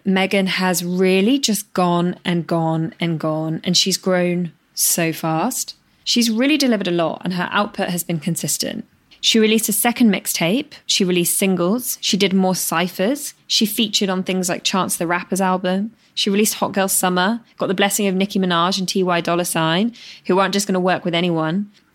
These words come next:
And in March, at the start of this year, she released Sugar, which was the release with the album with, uh, Savage on it and Captain Hook. And that now has the same amount of monthly streams on, and sorry, Megan now has the same amount of monthly streams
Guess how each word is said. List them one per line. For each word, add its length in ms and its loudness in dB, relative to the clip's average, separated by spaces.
And 100 4
in 120 6
March, 300 4
at 20 -6
the 80 -2
start 220 0
of 20 -8
this 200 0
year, 340 0
she 220 0
released 320 2
Sugar, 560 0
which 280 -4
was 280 -2
the 100 -2
release 480 0
with 500 -4
the 120 -2
album 340 -2
with, 300 -6
uh, 220 -2
Savage 760 -6
on 140 -2
it 240 -4
and 180 -4
Captain 340 -6
Hook. 340 -2
And 160 2
that 200 2
now 260 2
has 320 -2
the 100 -6
same 200 0
amount 200 0
of 100 -6
monthly 220 -4
streams 320 0
on, 180 -4
and 200 0
sorry, 380 -2
Megan 680 0
now 160 -2
has 220 -4
the 60 -4
same 260 0
amount 320 -2
of 80 -10
monthly 380 -2
streams 600 -2